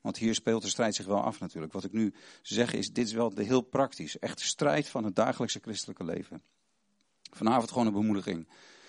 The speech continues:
We zijn in Christus. En hij houdt ons vast. Hij houdt ons vast.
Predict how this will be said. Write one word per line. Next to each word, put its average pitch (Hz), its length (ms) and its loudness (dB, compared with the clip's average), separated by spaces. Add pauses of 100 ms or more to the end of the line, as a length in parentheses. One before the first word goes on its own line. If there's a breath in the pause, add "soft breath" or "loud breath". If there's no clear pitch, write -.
(300 loud breath)
We 107 120 2
zijn 131 320 6
in 110 140 0
Christus. - 640 -6 (760 soft breath)
En 104 580 2
hij 117 180 2
houdt 123 220 2
ons 113 220 -2
vast. - 600 0 (280)
Hij 131 360 4
houdt 120 440 2
ons 107 400 2
vast. - 580 0